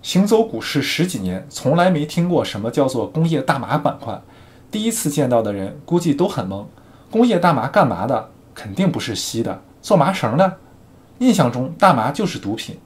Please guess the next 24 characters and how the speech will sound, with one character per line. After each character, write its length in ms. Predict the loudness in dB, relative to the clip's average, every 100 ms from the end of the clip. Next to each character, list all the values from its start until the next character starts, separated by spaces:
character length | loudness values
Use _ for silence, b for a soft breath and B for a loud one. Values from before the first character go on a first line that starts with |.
| b b b
其 160 | 0 0
实 320 | 0 -4 -4
大 140 | -2 0
麻 140 | 2
有 140 | 2
两 200 | 2 0
个 80 | -4
主 160 | -6 0
要 180 | 2 2
成 220 | 0 -8
分， 240 | -6 -6 -10 B B B -6
一 100 | -2
个 240 | 0 0
叫 260 | 2 0 0
四 220 | -2 -4
氰 220 | -6 -2
大 120 | 0
麻 140 | 0 -2
酚， 260 | -6 -8 -10 _ -8
简 180 | -8
称 320 | -4 -4 -4 -4
T 180 | -2 0
H 160 | 0
C， 300 | -6 -6 -8